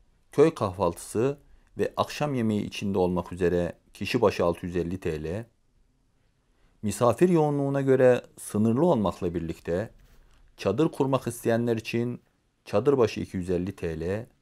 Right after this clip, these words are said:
müze ziyareti ise yetişkin yirmi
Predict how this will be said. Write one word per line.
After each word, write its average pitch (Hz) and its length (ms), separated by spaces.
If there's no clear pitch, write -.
müze 156 260
ziyareti 107 520
ise 110 500
yetişkin 110 500
yirmi 104 600